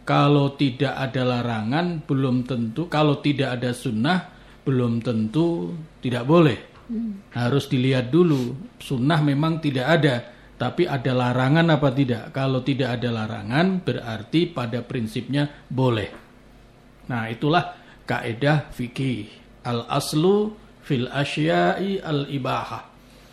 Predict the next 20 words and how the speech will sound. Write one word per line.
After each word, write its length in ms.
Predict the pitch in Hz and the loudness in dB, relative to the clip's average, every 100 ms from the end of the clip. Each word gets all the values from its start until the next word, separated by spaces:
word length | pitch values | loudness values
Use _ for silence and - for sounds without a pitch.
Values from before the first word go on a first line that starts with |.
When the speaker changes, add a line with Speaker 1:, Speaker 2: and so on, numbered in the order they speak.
| - | -20
Speaker 1:
Segala 460 | - 147 131 135 | -8 -4 0 0
sesuatu 580 | 135 139 - 139 131 131 | -2 -4 -4 -2 -2 -2
itu 120 | 147 170 | -4 -2
pada 320 | 147 123 123 | -2 -2 -4
sa-, 180 | - 123 | -4 -6
dasarnya 680 | 127 127 123 127 127 156 143 | -4 -4 -4 -4 -2 -2 -2
boleh-boleh 680 | 123 131 135 131 131 131 | -2 -2 -2 -2 -2 -2
saja. 480 | 123 175 170 156 127 - - | -2 0 2 2 0 -4 -6
Speaker 2:
Hmm. 400 | 208 196 - - | -4 -4 -8 -6
Speaker 1:
Nah, 320 | 123 120 120 | -2 0 -2
nanti 580 | 117 120 113 110 110 165 | -2 -2 -2 -4 0 0
dah 220 | 143 120 | 0 -2
baru 320 | 110 120 123 113 | -4 -4 -4 -2
dilihat. 580 | 131 147 147 120 - - - - | 2 4 4 2 -4 -14 -20 -6
Kapan 480 | 165 180 180 202 185 | 2 2 4 2 2
mulai 400 | 175 165 165 165 | 2 4 2 0
terlarang? 600 | 165 170 165 165 160 127 | 2 4 4 4 2 -2
Kalau 340 | 110 113 127 | -4 -2 -2
ada 160 | 123 131 | 0 0
larangan. 540 | 135 139 151 147 113 | 2 4 4 4 2